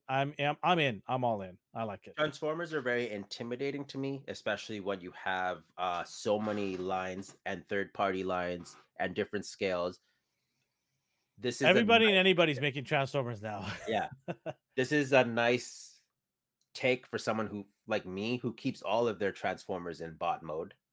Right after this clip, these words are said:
Speaker 1: Yeah.
Speaker 2: So I like the high details, but it's still block enough to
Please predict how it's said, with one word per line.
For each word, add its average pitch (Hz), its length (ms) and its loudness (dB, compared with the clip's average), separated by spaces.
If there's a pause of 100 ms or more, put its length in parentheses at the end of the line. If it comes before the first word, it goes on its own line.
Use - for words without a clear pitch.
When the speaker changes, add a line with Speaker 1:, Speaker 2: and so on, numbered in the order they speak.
(180)
Speaker 1:
Yeah. 104 260 -12
Speaker 2:
So - 160 -2
I 107 60 2
like 117 200 0
the 113 120 4
high 107 300 2
details, 101 640 -4
but 107 120 2
it's 101 140 -6
still 117 280 0
block 95 440 0
enough 95 360 -4
to 90 380 -8